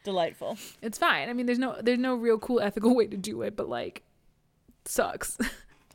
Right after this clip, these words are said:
Speaker 2: <laughs> Um,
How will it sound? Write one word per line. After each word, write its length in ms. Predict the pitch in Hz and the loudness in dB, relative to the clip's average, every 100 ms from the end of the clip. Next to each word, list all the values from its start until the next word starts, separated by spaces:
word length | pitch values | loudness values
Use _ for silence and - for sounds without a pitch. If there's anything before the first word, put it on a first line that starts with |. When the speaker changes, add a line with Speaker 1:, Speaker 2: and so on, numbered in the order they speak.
| - | -12
Speaker 2:
<laughs> 160 | - 392 - 440 - 240 - 240 - _ - - - - _ _ | -4 -2 -2 -6 -8 -10 -10 -12 -12 _ -20 -18 -20 -20 _ _
Um, 560 | 240 247 220 202 196 185 | 4 6 4 0 -6 -10